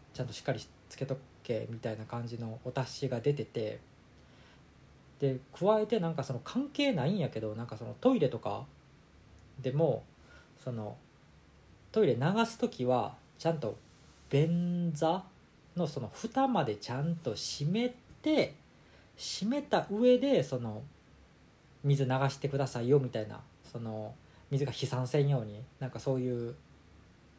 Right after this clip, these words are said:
のを、こう、拡散防止のために、なんかやってくださいよっていう張り紙がしてて、あ、なんか前まであらへんかったのにこういうの、まあ、なんかしっかりしてるんやって思って、まあ、俺もすごいもう、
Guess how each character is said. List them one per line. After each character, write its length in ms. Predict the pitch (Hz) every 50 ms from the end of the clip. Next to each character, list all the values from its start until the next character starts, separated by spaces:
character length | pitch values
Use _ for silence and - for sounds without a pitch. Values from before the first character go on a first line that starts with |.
| - - - - - _ - - - - - - - - - 131
の 80 | 107
を、 280 | 101 101 104 101 104 - - - - - - - - - - - - - - - - - - -
こ 200 | - - 110 107 -
う、 40 | -
拡 140 | 139 143 -
散 240 | - 147 139 131 -
防 220 | - 117 120 123
止 160 | 123 - -
の 140 | 143 147 147
た 160 | 147 185 196
め 160 | 190 175 156 156
に、 320 | 165 185 190 190 185 180 - - - - - - - - - -
な 80 | 139
ん 20 | 123
か 120 | - 113
や 120 | 110 117
っ 40 | 117
て 120 | - - 139
く 60 | 143
だ 80 | 147
さ 140 | 147 147 127
い 100 | 113 113
よ 240 | 123 120 120 123 123
っ 340 | - - - - - - -
て 60 | 127
い 120 | 120 117
う 60 | 120 113
張 160 | - - 123
り 80 | 127
紙 220 | 123 160 156 143 127
が 100 | 113 110
し 100 | - -
て 120 | 147 123
て、 340 | - - 127 117 113 110 120 - - - - - - - - - - - - - - - - - 123
あ、 20 |
な 120 | 117 123 139
ん 40 | 143
か 60 | 123
前 200 | 113 127 151 180
ま 120 | 196 202
で 180 | 190 185 180 175
あ 120 | - 127
ら 80 | 147 160
へ 120 | 151 170
ん 80 | 143 139
か 80 | 120
っ 60 | 113 -
た 80 | 117
の 80 | 107 101
に 80 | 104 110
こ 160 | - 156 151
う 20 | 151
い 20 | 147
う 20 |
の、 120 | 131 110 104 104 113 - -
ま 100 | 123 120
あ、 20 |
な 80 | 120 123
ん 20 |
か 100 | - 110
し 120 | - - -
っ 40 |
か 100 | - 165 143
り 60 | 120
し 60 | -
て 120 | - - 156
る 80 | 151 151
ん 80 | 143
や 160 | 120 107 101
っ 40 | 104 -
て 120 | - 123
思 140 | 110 110 110
っ 20 |
て、 320 | - - - 113 110 - - - - - - - - - - - - - - - - - - - -
ま 80 | - 113
あ、 40 | 113
俺 100 | 127 101
も 100 | 120 110
す 200 | - - - 127
ご 140 | 127 127 123
い 60 | 117
も 340 | 113 113 110 107 107 104
う、 40 | 104